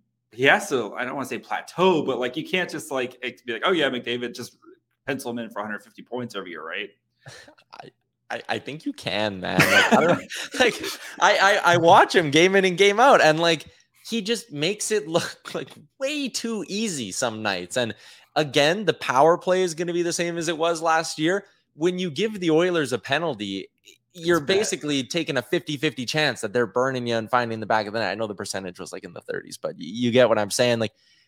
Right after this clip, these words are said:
Speaker 2: I, I, the scenario's the same. Like, I see no reason why he can't do it. And, like, this is a McDavid as well that, dude, he had a hundred fifty-six points and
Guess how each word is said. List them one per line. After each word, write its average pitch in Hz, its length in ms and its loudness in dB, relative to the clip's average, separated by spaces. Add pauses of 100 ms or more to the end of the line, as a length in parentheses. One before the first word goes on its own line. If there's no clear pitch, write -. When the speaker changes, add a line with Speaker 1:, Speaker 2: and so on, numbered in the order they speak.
(180)
Speaker 2:
I, 107 200 4
I, 131 120 2
the 147 180 0
scenario's 196 720 2
the 160 80 0
same. 202 460 -2 (240)
Like, 104 220 0 (240)
I 165 120 4
see 208 160 -2
no 214 100 4
reason 170 380 2
why 107 140 4
he 127 100 -2
can't 123 320 -2
do 135 180 6
it. 98 80 6
And, 98 80 0
like, 101 240 -2
this 160 180 0
is 170 120 0
a 117 60 0
McDavid 113 540 2
as 104 160 2
well 139 260 8
that, 110 240 4 (560)
dude, 151 180 -6
he 117 80 2
had 143 80 4
a 139 40 4
hundred 180 200 0
fifty-six 156 400 0
points 165 260 2
and 113 160 0